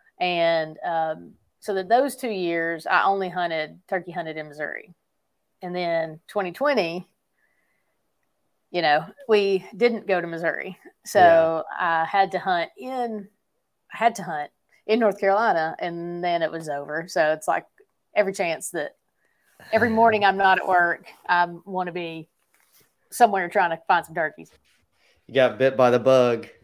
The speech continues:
Speaker 1: Oh, awful,
Speaker 2: <laughs>
Speaker 1: awful.
Speaker 2: There's no going back once you
Speaker 1: No,
Speaker 2: get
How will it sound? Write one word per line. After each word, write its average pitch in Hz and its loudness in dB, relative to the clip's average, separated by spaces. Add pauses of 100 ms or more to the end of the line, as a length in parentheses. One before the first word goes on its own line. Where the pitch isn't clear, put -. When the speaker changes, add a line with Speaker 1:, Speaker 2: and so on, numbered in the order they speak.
(260)
Speaker 1:
Oh, 170 -2 (300)
awful, 165 -2 (100)
Speaker 2:
<laughs> - -12
Speaker 1:
awful. 180 2 (460)
Speaker 2:
There's 127 -2
no 127 4
going 131 4
back 127 4
once 123 -4
you 180 4
Speaker 1:
No, 180 6
Speaker 2:
get 185 4